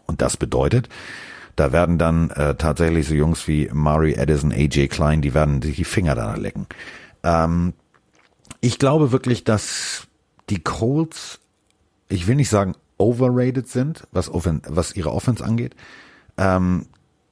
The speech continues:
die hatten sehr, sehr viel Glück. Die haben viele Spiele gewonnen, wo ich gesagt habe, „Hä? Was?“ So, das hat auch zu diesem, äh, Ausgang des Tippspiels geführt, weil ich mir gedacht habe, so, äh, die kann jetzt nicht angehen. Ähm, und ich glaube, Mike geht's genauso.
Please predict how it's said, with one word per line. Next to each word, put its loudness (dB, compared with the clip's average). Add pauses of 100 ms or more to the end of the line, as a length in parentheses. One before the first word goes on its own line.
(160)
die 2
hatten 0
sehr, 2
sehr 2
viel 0
Glück. 0
Die 2
haben 0
viele 2
Spiele 2
gewonnen, 2
wo 6
ich -4
gesagt 2
habe, -4
„Hä? 2 (160)
Was?“ 0 (320)
So, -2 (100)
das 2 (220)
hat 0
auch 0
zu -4
diesem, 0
äh, -6
Ausgang 0
des -2
Tippspiels 0
geführt, 2
weil 4
ich -4
mir -2
gedacht -2
habe, -8
so, -2
äh, -6
die -6 (640)
kann 0
jetzt 0
nicht -6
angehen. -8 (680)
Ähm, 2 (540)
und 0 (320)
ich -10
glaube, 2
Mike 2
geht's 0
genauso. 2